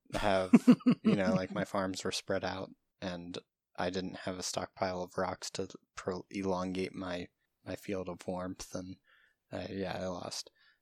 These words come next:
Speaker 1: And then I don't think I ever made it back to winter again. For one reason or another, I got killed, um, along the way from then on.
Speaker 2: Nice.
Speaker 1: Yep.
Speaker 2: Nice.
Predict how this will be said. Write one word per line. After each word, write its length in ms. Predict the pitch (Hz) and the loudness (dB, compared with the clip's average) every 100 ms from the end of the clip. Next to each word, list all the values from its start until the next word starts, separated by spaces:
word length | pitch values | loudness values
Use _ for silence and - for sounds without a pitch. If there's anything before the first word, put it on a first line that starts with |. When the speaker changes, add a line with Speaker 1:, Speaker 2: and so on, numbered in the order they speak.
| _ | _
Speaker 1:
And 120 | 101 101 | -4 0
then 320 | 98 101 101 | 2 2 0
I 80 | 107 | -2
don't 140 | 107 175 | 0 0
think 140 | 202 | 2
I 40 | 175 | 4
ever 300 | 113 110 107 | 4 4 2
made 180 | 104 98 | 0 0
it 80 | - | -2
back 180 | 92 - | -4 -6
to 100 | - | -6
winter 280 | 95 - - | -6 -6 -6
again. 360 | - - 113 110 | -4 -4 -4 -8
For 160 | - 104 | -4 -2
one 140 | 113 123 | 0 0
reason 280 | 113 107 | 0 -2
or 80 | 104 | -4
another, 360 | 98 98 95 92 | -2 -2 -4 -4
I 120 | 92 | -4
got 200 | 92 87 | -4 -4
killed, 280 | - 95 95 101 _ _ _ _ _ - | -4 -4 -4 -8 _ _ _ _ _ -2
um, 540 | 98 95 95 92 95 _ _ _ - | 0 0 -6 -10 -12 _ _ _ -2
along 320 | 101 92 92 | 0 2 0
the 80 | 95 | -4
way 200 | 95 95 | -6 -6
from 280 | - 101 95 | -8 -8 -6
then 160 | 95 98 | -6 -6
on. 260 | 98 98 - _ _ _ _ - | -8 -10 -12 _ _ _ _ -10
Speaker 2:
Nice. 340 | - 117 - - _ _ _ | -8 -4 -6 -6 _ _ _
Speaker 1:
Yep. 240 | - 120 - _ _ _ - | 0 0 0 _ _ _ -8
Speaker 2:
Nice. 300 | - - | -6 -6